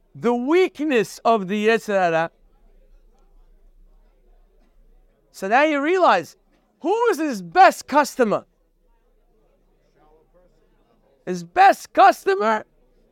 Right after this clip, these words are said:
is a person who's shallow.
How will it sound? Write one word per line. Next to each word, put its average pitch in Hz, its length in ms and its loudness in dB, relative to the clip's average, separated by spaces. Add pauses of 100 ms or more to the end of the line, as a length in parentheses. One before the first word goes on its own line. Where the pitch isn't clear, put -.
(220)
is 262 220 -4
a 254 140 0
person 349 840 -2 (340)
who's 294 260 -4
shallow. 294 640 2